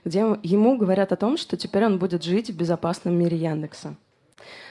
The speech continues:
Для того, чтобы, э, Аркадий не забыл о том, что у него есть задача пройти курсы по информационной безопасности, э, также мы создаём для него специальную задачу, о которой напоминаем, ну, примерно каждую неделю,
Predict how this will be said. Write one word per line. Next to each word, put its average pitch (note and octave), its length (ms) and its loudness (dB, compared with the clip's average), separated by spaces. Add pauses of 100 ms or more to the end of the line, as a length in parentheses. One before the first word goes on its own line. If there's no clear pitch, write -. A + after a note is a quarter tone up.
(120)
Для F3 140 -2
того, G#3 240 6
чтобы, F#3+ 720 2 (200)
э, F3 360 0
Аркадий F#3+ 380 0
не F#3 120 2
забыл F#3 360 2
о E3+ 60 2
том, F3+ 220 0
что - 240 -8
у - 20 0
него E3 220 0
есть E3+ 240 0
задача E3+ 400 0
пройти D#3+ 340 -8
курсы E3 560 -8
по E3 100 -8
информационной D#3+ 500 -6
безопасности, E3+ 840 -4 (480)
э, D#3 300 -6
также A3 240 0
мы G3+ 100 4
создаём F#3+ 400 0
для F3 120 0
него F3 160 4
специальную E3+ 500 -2
задачу, F#3 560 -2 (540)
о F3 100 -2
которой F#3 280 0
напоминаем, F3+ 800 0 (160)
ну, G#3 160 -4
примерно F3 400 -2
каждую D#3+ 380 -2
неделю, A3 440 2